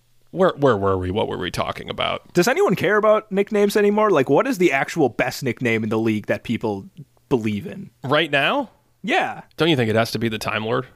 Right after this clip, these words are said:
Speaker 2: Oh, wow. But, like,
Speaker 1: No,
Speaker 2: no,
Speaker 1: it's not
Speaker 2: no,
Speaker 1: like the old days. There aren't
Speaker 2: no
Speaker 1: great
Speaker 2: offense,
Speaker 1: nicknames.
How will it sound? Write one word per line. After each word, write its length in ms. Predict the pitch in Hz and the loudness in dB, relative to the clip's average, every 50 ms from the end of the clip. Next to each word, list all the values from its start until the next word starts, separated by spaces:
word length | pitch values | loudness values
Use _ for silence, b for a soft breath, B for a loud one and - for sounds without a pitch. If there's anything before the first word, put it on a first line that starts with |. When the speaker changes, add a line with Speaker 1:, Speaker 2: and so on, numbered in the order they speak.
| _ _ _ _ _ _ _ _ _ _ _ _ _ _ _ _ _ _ _ _ - | _ _ _ _ _ _ _ _ _ _ _ _ _ _ _ _ _ _ _ _ -4
Speaker 2:
Oh, 160 | 139 127 113 104 | -2 0 0 0
wow. 460 | 98 107 104 104 104 98 104 - - _ _ _ - | -2 -4 -4 -4 -4 -6 -10 -18 -20 _ _ _ -2
But, 140 | 247 254 262 | -2 0 2
like, 380 | 330 302 247 - - - _ _ _ _ _ - | 2 2 2 0 -8 -14 _ _ _ _ _ -2
Speaker 1:
No, 180 | 135 131 214 | 0 2 2
Speaker 2:
no, 60 | 254 | 2
Speaker 1:
it's 120 | 247 202 170 | 2 2 2
not 140 | 180 175 - | 2 4 4
Speaker 2:
no, 60 | 135 | 4
Speaker 1:
like 160 | 151 147 - | 2 0 0
the 120 | - 127 | 0 2
old 200 | 120 113 107 101 | 2 4 2 2
days. 320 | 101 104 98 98 107 - - | 0 -2 -2 -2 -4 -4 0
There 120 | 139 143 | 2 2
aren't 140 | 156 160 - | 4 4 4
Speaker 2:
no 80 | 240 262 | 4 2
Speaker 1:
great 160 | 277 320 320 | 2 2 2
Speaker 2:
offense, 140 | - - 233 | 0 0 2
Speaker 1:
nicknames. 600 | 220 202 180 107 104 95 92 - - - - | 2 2 2 0 -2 -4 -6 -6 -8 -8 -10